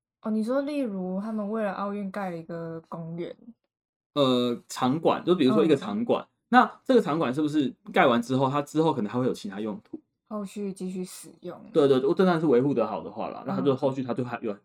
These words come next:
Speaker 2: 有它的经济效益嘛。那在盖这个场馆的时候，是不是会先，就是政府会需要发包出去，然后让企业来去建设这个场馆？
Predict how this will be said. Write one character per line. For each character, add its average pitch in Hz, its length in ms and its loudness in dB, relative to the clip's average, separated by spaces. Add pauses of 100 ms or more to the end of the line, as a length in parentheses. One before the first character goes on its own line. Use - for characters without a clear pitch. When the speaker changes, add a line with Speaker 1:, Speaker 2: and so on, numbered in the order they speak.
Speaker 2:
有 113 120 -4
它 110 140 -4
的 107 40 -6
经 110 140 -8
济 113 140 -4
效 104 240 -2
益 110 100 -6
嘛。 - 160 -14 (320)
那 214 100 2
在 220 120 6
盖 214 180 2
这 190 80 4
个 143 60 2
场 123 180 -4
馆 123 100 0
的 101 80 -2
时 95 140 -6
候， 113 100 2
是 120 140 -4
不 120 100 -4
是 117 220 -6 (440)
会 160 180 6
先， 131 480 0 (320)
就 139 100 2
是 123 420 0 (720)
政 202 180 6
府 98 140 -6
会 135 260 0
需 - 220 -6
要 131 400 2
发 117 200 2
包 117 300 2
出 117 220 -4
去， 110 240 -6
然 80 100 -8
后 110 200 -4
让 120 260 -4
企 117 240 -4
业 101 180 -2
来 101 140 -10
去 110 340 -4 (260)
建 110 260 0
设 104 260 -2
这 - 140 -8
个 95 100 0
场 64 300 -16
馆？ - 180 -10